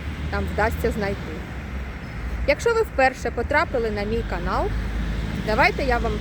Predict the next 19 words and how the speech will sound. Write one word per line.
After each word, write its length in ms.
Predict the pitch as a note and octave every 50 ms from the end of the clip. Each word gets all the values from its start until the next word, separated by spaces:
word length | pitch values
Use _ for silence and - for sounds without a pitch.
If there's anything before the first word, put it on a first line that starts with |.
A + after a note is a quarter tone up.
| - -
трошки 380 | A3 A#3+ C4 - - - A3
розкажу, 560 | G3+ G3+ G3+ - - - F#3 - - B3+ F4+ F#4+ -
про 120 | A4+ - -
що 320 | - - - C4 C#4 C#4
мій 240 | A#3 A3+ B3 C4 - - -
канал. 360 | G#3 G3 F3 - - F3 E3+ E3+ E3+ - - - F3 A#1 A1+ A1+ A1+ A1+ A1+ A1+ A#1 A#1 A1+ A1+ A1+ - - - - - - - - - - - - - -
Я 160 | B3+ D#4+ A4 -
колекціонер, 720 | - C4 B3 A#3+ - - - A3+ G3+ G3 F#3+ F3+ F3 E3+ - - - - - - - - - - - - A3
я 140 | A#3+ D#4 - -
колекціоную 640 | C4+ G#3+ G3+ - - - A3 G3+ F#3+ G#3 A#3 A#3 A3+
гудзики. 640 | G#3 G3 F#3+ F#3 F3+ - - F#3 - - - - - - - - - - - - F#3+ F3
Я 200 | G#3+ B3 D#4 G4
люблю 420 | G4 D#4+ A#3 F3 G3 G#3 C4 D#4+ D#4+
вінтажні 600 | C#4+ G#3+ F#3+ - G3+ G3 A3+ B3 - B3+ A#3+ A3
речі, 400 | F3+ D#3+ E3+ D#3+ - - - F#3 - - - - - - - - - - - - - - -
тому 200 | B3+ B3+ C#4 C#4
купую 340 | - C#4+ B3 C4 C#4 C#4+
на 100 | C#4+ C#4+
барахолці 680 | C4 A#3+ A#3+ A#3 - - B3 A#3 B3+ A#3+ - A#3+ A#3